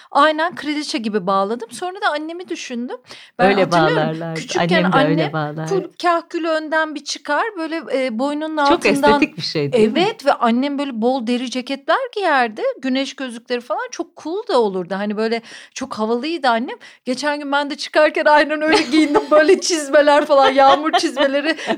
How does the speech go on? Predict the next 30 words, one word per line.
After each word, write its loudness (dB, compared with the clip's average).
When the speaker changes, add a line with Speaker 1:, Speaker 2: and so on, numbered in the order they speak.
Speaker 1:
The -4
Crown 6
şeyi -2
yapıyorum 4
diye. -4
Speaker 2:
E, -4
altmışlarla 0
beraber -4
Çiçek -8
Çocuklar -10
hani -10
ama -4
tamamen -2
belki -2
de -4
dünyanın -6
en -10
özgür -6
olduğu, -8
e, -6
Ay'a 0
gidildiği, -8
en -6
fütürist -8
tasarımların -6
yapıldığı -6
dönem -2
altmışlar. -8
Speaker 1:
Hı -10
hı. -12